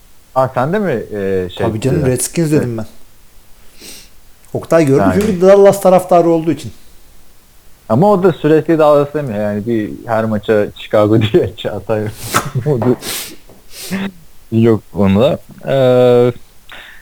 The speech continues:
Speaker 1: yani benim aklıma gelen işte, e, Pac-Man Jones geliyor. İtici olarak. Ha, e, kişisel olarak itici, ben mesela Sherman'ı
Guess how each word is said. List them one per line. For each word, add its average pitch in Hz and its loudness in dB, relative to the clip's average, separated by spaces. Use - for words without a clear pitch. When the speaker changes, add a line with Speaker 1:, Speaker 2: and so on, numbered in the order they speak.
Speaker 1:
yani 110 0
benim 160 0
aklıma 147 -4
gelen 123 -6
işte, 165 -6
e, 123 -6
Pac-Man 143 -2
Jones 180 -2
geliyor. 92 0
İtici 113 0
olarak. 95 2
Ha, 156 0
e, 120 2
kişisel 180 2
olarak 156 2
itici, 143 -6
ben 160 -2
mesela 151 -2
Sherman'ı 135 -6